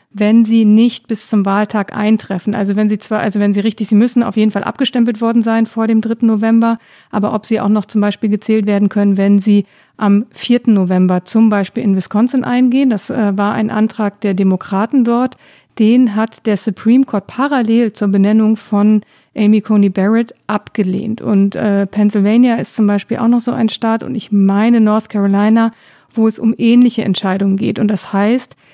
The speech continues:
dieses konservative Gericht könnte eine entscheidende Rolle spielen. Nicht nur in diesen Entscheidungen, sondern auch dann,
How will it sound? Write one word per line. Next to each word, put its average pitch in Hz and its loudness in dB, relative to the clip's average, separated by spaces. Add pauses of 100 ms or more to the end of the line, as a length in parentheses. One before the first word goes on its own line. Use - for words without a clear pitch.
(180)
dieses 240 2
konservative 220 0
Gericht 208 -2
könnte 247 0 (320)
eine 214 0
entscheidende 220 0
Rolle 233 0
spielen. 196 -4
Nicht 208 0
nur 214 2
in 202 2
diesen 220 4
Entscheidungen, 240 0
sondern 214 0
auch 208 -8
dann, 208 2